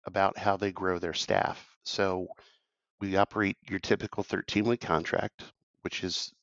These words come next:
they show up, they work for ninety-one days, and then they're gone.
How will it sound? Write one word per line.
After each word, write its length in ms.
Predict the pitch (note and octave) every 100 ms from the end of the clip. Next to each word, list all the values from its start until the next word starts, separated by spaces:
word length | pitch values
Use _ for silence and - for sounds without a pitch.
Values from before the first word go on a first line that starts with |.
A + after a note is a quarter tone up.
| _
they 80 | F2
show 260 | E2+ F2+ F#2
up, 160 | A#2 - -
they 60 | E2
work 200 | F#2+ -
for 120 | F#2
ninety-one 380 | G2+ G2+ G2 G2+
days, 420 | B2+ B2+ - - -
and 100 | G2
then 100 | G2
they're 100 | G2
gone. 220 | -